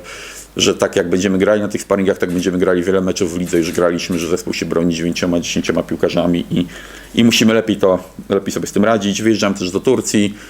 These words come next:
także będzie okazja, żeby pograć z silnymi zespołami. Ja pamiętam, rok temu w Turcji myśmy tam nie grali źle, ale na przykład z takim pier-, pier-, pierwszoligowcem, który walczył o awans do Ekstraklasy Ukraińskiej,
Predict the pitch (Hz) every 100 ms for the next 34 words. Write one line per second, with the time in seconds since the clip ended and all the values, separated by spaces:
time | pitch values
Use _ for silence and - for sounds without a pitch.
0 | - - 87 98 98 95 95 90 85 87
1 | 76 95 90 - 95 92 90 87 - -
2 | - - - 98 - - 92 98 95 87
3 | - - - 101 107 92 95 92 90 -
4 | 95 87 - 98 - - 92 80 80 -
5 | 95 98 92 92 98 95 87 92 - 98
6 | 95 92 - 92 - - 101 95 85 98
7 | 90 - 104 95 107 98 95 - 110 107
8 | 98 90 92 - 92 92 98 95 95 92
9 | - - - 92 - 98 92 85 85 92
10 | 104